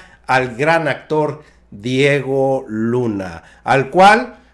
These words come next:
pues, toma determinaciones contra Andrés Manuel López Obrador. Es obvio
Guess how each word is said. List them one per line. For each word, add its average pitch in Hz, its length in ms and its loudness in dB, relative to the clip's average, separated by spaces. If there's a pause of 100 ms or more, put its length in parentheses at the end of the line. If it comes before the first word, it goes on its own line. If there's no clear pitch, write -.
(120)
pues, 233 220 0
toma 175 280 2
determinaciones 143 1300 0
contra 120 420 -2
Andrés 110 320 -2
Manuel 127 440 0
López 131 400 -2
Obrador. 127 640 0
Es 127 280 -4
obvio 220 600 4